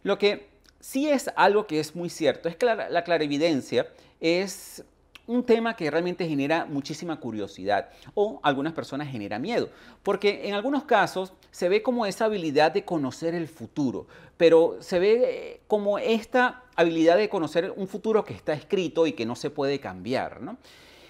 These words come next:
Y lo que muchas personas no saben de la clarividencia y no la relacionan es con la habilidad de poder ver el pasado y ver qué son esas cosas que están afectando tu futuro. Y esta es la parte que es inter-, int-, muy interesante acerca de la clarividencia.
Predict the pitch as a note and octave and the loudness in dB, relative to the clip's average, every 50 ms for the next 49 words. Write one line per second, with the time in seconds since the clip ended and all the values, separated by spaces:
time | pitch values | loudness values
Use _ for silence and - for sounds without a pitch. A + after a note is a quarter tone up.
0 | - _ - A3+ A#3 A3+ G#3+ - - _ _ _ _ _ _ _ _ _ _ _ | -16 _ -4 -2 -2 -2 -4 -6 -10 _ _ _ _ _ _ _ _ _ _ _
1 | _ _ _ _ _ - F#3 G#3 G#3 G#3+ G#3+ A#3 C4 - C#4 C4 - F#3 E3 - | _ _ _ _ _ 0 2 2 4 2 0 0 0 0 -2 0 0 -2 -2 -2
2 | G#3 G#3+ A3 G#3 G3 F#3+ G3 G#3 G#3+ G#3 - - - G3+ D#3+ C#3 B2+ A#2+ A#2+ B2+ | -2 -2 -2 -4 -4 -4 -4 -4 -4 -4 -6 -4 0 2 4 4 4 2 2 0
3 | B2+ B2 B2 - B2+ A#2 A2 A2 A#2 B2 C3+ C3 B2+ - E3+ A#2+ D3 G3 A#3 B3 | -2 -2 -2 -4 -4 -6 -4 -4 -4 -4 -4 -4 -4 -6 -4 -4 -2 0 0 0
4 | A3+ G#3+ F#3+ D3+ D3 - - G3 F#3 C#3+ C#3+ C#3 E3+ F#3+ - - B3+ B3+ A#3+ A#3 | -2 -2 -4 -6 -6 -6 -6 -6 -4 -4 -4 -4 -6 -8 -8 -8 -6 -4 0 2
5 | G3+ F3 D3+ C#3+ C3 B2 B2+ B2+ B2 D3+ F3+ G3 G3 F#3+ - C3+ C3 C#3+ D#3 D#3+ | 4 4 4 4 2 -2 -2 -2 -2 -2 -2 -4 -6 -6 -6 -4 -4 -4 -4 -2
6 | D3+ E3+ E3+ E3+ - - - D3+ D3 - - - - - - C3 G#2+ F2+ E2+ - | 0 0 0 0 -2 -6 -8 -10 -10 -10 -12 -14 -10 -4 -2 -2 0 -2 -2 -6
7 | - - - C#3+ - D#3 E3 F#3+ G#3 G#3 - - A3+ - - A3 G#3 G#3 F#3 - | -10 -16 -20 -10 -8 -2 0 0 0 0 0 -2 -2 -2 -2 -4 -6 -6 -8 -8
8 | F#3+ - - - F#3 E3+ - G3 - - C3 - _ - E3 F3 E3+ - - D3+ | -10 -10 -6 -6 -6 -6 -6 -10 -12 -12 -14 -8 _ -2 -2 -2 -4 -6 -8 -8
9 | D3 - - A2 - - _ G3+ G3+ A3+ A3+ G3+ C#3+ B2+ A2 - - A2 - - | -8 -6 -8 -10 -10 -8 _ -4 -2 -2 -2 -4 -4 -6 -6 -6 -10 -16 -14 -16
10 | G2+ F#2 - - D3 C3+ G#2 D#2 - - _ _ - - - _ _ _ _ - | -18 -10 -6 -2 -2 -2 -2 -4 -8 -12 _ _ -20 -20 -20 _ _ _ _ -6
11 | C#3+ C3+ - E3 D3 D3+ C#3+ - C#3+ C3+ C3+ - - - A2 A#2 B2+ A#2+ - - | -4 -4 -4 -4 -4 -4 0 0 0 0 0 -2 -8 -8 -8 -8 -6 -4 -2 -2
12 | D3+ C#3 - - B2+ A2+ A2+ - - F#3+ A3+ G#3 E3+ D3 B2+ A#2 - C3+ B2+ B2 | -4 -4 -6 -8 -8 -10 -8 -8 -6 -6 -6 -4 -4 -6 -6 -6 -6 -8 -8 -8
13 | B2+ - A#2+ F#2+ - G#2 G#2 G2 G2+ F#2+ G2 G2 B2 F#3+ C4+ B3+ - - | -8 -8 -10 -8 -6 -6 -6 -4 -4 -6 -6 -6 -6 -6 -6 -8 -8 -10